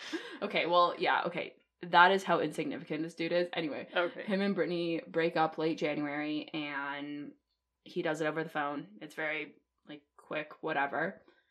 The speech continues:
Speaker 1: Finally, Britney and Kevin agree to a temporary joint custody agreement. Britney was granted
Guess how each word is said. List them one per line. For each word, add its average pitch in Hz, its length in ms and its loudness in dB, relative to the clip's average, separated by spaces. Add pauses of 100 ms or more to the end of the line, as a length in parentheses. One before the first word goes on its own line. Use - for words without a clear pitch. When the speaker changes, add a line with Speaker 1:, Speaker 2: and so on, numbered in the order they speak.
(760)
Speaker 1:
Finally, 240 640 4
Britney 160 260 2
and 160 100 2
Kevin 220 380 2
agree 170 360 2
to 170 320 0
a 160 400 4
temporary 254 560 2
joint 180 380 2
custody 170 400 0
agreement. 135 480 -2 (400)
Britney 190 220 2
was 190 120 0
granted 170 760 4